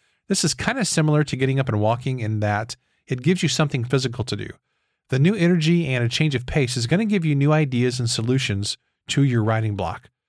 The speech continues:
And I've gotta tell you, whenever I go mow my lawn, for example, it's amazing how many ideas I come up with just by, you know, raking the leaves or mowing the lawn or, or cleaning the garage or something like that. It's pretty amazing.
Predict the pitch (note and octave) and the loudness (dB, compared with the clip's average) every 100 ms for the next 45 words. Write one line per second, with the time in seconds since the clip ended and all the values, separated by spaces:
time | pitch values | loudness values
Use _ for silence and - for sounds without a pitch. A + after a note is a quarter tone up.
0 | _ - F3+ A#3 G3+ - F#3+ F3+ C#3+ D#3+ | _ -2 0 2 2 2 2 4 4 4
1 | G3 E3+ D3+ C#3 B2+ A2+ C3+ C3 G2 F#2+ | 4 2 4 4 4 4 2 2 0 0
2 | F#2 B2+ C#3+ D3+ D3+ D#3 E3+ E3+ - _ | 0 -2 0 0 2 0 0 -2 -4 _
3 | _ - E3+ A3 C4+ F#3+ A#2+ D3+ D3+ A#2+ | _ -4 0 0 0 0 0 0 2 0
4 | A2+ A2 B2 B2+ A2+ - G#2+ A2 G2 F2+ | -2 -2 -2 0 -2 -2 -2 -2 -4 -6
5 | - A#2+ - A2+ G#2+ - _ _ _ _ | -6 -6 -4 -4 -4 -8 _ _ _ _
6 | D#3 C3+ A#2+ A#2 - C#3 E3+ G3+ F#3+ E3 | -2 0 2 0 -4 2 2 2 2 4
7 | D3+ E3+ C#3+ A#2 B2 A#2+ B2+ C#3 A#2 G#2+ | 4 6 4 2 0 2 2 0 0 0
8 | G#2+ G#2+ G2+ - - A#2 A#2 D#3+ D#3+ D3+ | 0 0 -2 -4 -6 -6 0 2 2 2
9 | B2 A2 G#2+ G#2+ G#2 - A#2 A2+ G#2 F#2+ | 0 2 2 0 -2 -2 -4 -2 -4 -6
10 | - F2 - - G3 A#2+ A2+ - - | -8 -10 -8 -2 0 2 0 -2 -12